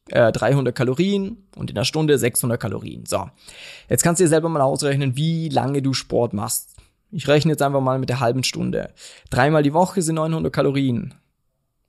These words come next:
Auf den Tag runtergebrochen sind das hundertdreißig pro Tag. Hundertdreißig Kalorien ist nicht die Welt. Natürlich ist es gesund und gut, Sport zu machen. Das heißt, ich will ihm gar nicht <laughs> jemand ausreden, Sport zu machen. Macht ihn gerne weiter.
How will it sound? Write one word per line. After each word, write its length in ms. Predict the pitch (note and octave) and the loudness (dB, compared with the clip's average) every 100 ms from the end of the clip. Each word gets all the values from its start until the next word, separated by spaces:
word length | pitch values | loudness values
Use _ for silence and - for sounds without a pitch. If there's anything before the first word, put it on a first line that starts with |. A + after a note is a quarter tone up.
| - | -6
Auf 180 | - | -4
den 120 | A#2 A#2+ | -2 -2
Tag 180 | A2+ | -2
runtergebrochen 640 | C#3+ F3 G#3 F#3+ E3 D#3+ D#3+ | 0 0 0 -2 -2 0 0
sind 120 | D#3+ | 0
das 140 | D#3+ | -2
hundertdreißig 600 | E3+ F#3+ - A2 D#3 D#3+ | 0 -2 0 0 0 0
pro 140 | D3+ D3 | -4 -4
Tag. 400 | D3+ - C#3+ - _ - - - - - - - - - - - - _ _ - | -2 0 -2 -8 _ -18 -16 -14 -14 -16 -16 -18 -20 -20 -20 -20 -20 _ _ 0
Hundertdreißig 560 | A#3 B3+ G#3 G3+ G3 | 4 4 4 2 2
Kalorien 420 | F#3+ F3+ F3+ A3+ A3+ | 2 2 2 0 -2
ist 180 | G#3 | -2
nicht 180 | G3+ F#3 | 0 0
die 100 | F#3+ | 2
Welt. 380 | E3+ - - - _ | 2 2 0 -6 _
Natürlich 460 | C3 C3 A#3+ C4+ G3+ | -2 2 4 4 4
ist 140 | D3+ | 4
es 180 | B2 - | 2 0
gesund 440 | B2+ A2 F#3+ G#3 | -2 2 4 4
und 200 | A2 C3 | 2 -2
gut, 260 | D#3+ G#3+ G3 | 0 2 0
Sport 360 | - B2+ C3 - | 0 2 2 2
zu 60 | |
machen. 300 | A#2 G2+ G#2 | 0 -2 -4
Das 140 | A2 - | -4 0
heißt, 200 | C3+ B2+ | 0 2
ich 120 | B2 | 2
will 100 | C#3+ | 2
ihm 120 | C#3 | 2
gar 180 | B2 B2+ | 2 2
nicht 500 | E3 C3 - - - | 2 0 -2 -6 -8
<laughs> 60 | |
jemand 460 | C3+ C3+ D#3+ - D3 | -6 2 4 4 2
ausreden, 480 | D3 E3 - C3 B2+ | 0 0 2 2 0
Sport 360 | B2+ F#3 G#3 | 0 2 2
zu 60 | C#3 | 2
machen. 180 | B2 A2+ | 2 2
Macht 240 | B2 E3 | 0 0
ihn 120 | D3 | 0
gerne 280 | C3+ B2+ A#2+ | 2 2 2
weiter. 440 | B2 A3 A3 A#2+ | 0 0 0 -4